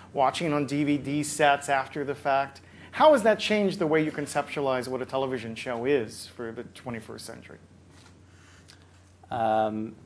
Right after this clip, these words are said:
Speaker 2: it is incredibly critical in, you know, our thought processes when we're talking about Heroes and certainly creating, because we are right on the cusp of this transition that,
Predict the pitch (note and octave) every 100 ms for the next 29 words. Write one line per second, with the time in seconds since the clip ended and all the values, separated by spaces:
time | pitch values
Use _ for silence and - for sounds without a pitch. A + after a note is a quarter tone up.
0 | - - B2+ B2+ - - - B2+ A#2 G#2+
1 | G#2 - - - B2+ - D3 B2+ B2+ B2+
2 | A#2 A2+ A2+ - - C#3 C#3 C3+ - G2+
3 | G#2 G#2+ - - - A#2 A2+ A#2 A2 -
4 | - - - - - C3 A2+ G#2 G2+ G2+
5 | G#2+ G#2+ - G#2+ - G#2 F#2 - F#2+ G#2
6 | G2 G2 G2 F#2+ F#2+ G2 - - - -
7 | - C3 C3 C3+ A#2 A2 G#2+ - - D#3+
8 | D3+ A#2+ A#2 A#2+ A2 - B2 A#2 G#2 -
9 | A#2+ A#2+ B2 A#2 A#2+ - - - _ -
10 | - - - - D#3 D3 F#3 E3 C3 C3
11 | B2 B2 B2+ B2 G2 G2 - A#2+ - G#2+
12 | F#2+ G2+ - G#2+ G2+ G#2+ C#3 - G2+ F#2+
13 | F#2 - - - A#2 G#2+ G#2+ -